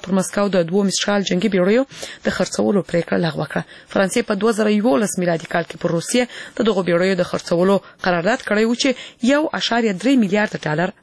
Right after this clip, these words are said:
ارزښت یې درلود. د آذربایجان لوی څارنوالۍ نن د باکو له ښاري محکمې غوښتنه کړې چې د بشري حقونو یوه فعاله لیلا یونس په یولس کاله بند او د هغې خاوند په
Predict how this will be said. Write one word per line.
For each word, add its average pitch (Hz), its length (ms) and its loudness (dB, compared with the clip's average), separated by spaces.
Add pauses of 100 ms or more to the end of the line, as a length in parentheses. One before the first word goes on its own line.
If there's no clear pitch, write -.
(120)
ارزښت 170 280 -2
یې - 120 -12
درلود. 156 220 -2 (720)
د - 100 -2
آذربایجان 262 540 2
لوی 262 140 2
څارنوالۍ 202 560 0
نن 214 80 0
د 190 140 2
باکو 180 240 -2
له 202 160 2
ښاري 185 260 0
محکمې 180 340 0
غوښتنه 214 320 -2
کړې 196 200 2
چې - 80 -4
د 175 100 -4
بشري 180 260 -2
حقونو 208 300 0
یوه 165 180 2
فعاله 175 340 2
لیلا 165 260 0
یونس 175 280 2 (440)
په 254 140 2
یولس 277 400 2
کاله 160 240 -2
بند 147 140 -2 (100)
او 170 140 0
د - 100 0
هغې 180 280 0
خاوند 185 340 0
په 202 60 0